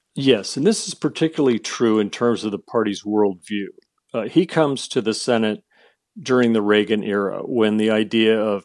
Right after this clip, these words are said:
peace through strength, uh, you know, to combat the Soviet Union and to rely on international alliances and international relationships to achieve that.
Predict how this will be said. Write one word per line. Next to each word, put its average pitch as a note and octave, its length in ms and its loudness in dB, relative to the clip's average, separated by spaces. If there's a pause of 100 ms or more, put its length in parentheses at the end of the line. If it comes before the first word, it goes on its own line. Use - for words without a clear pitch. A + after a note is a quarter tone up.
peace B2 320 -6
through A#2 220 -4
strength, G#2+ 760 -4
uh, G#2 260 -2
you A#2 140 -6
know, G2+ 60 -6
to G#2 140 -14
combat A2 480 -2
the G#2+ 100 -8
Soviet G#2 540 2
Union G#2+ 520 -2
and G#2+ 260 -6
to - 120 -14
rely G#2+ 500 4
on G#2+ 220 -2
international G#2+ 800 -4
alliances G#2 640 -6
and G#2 120 -12
international G#2+ 640 -6
relationships G#2 760 -2
to A2+ 120 0
achieve A2+ 440 -2
that. - 220 -8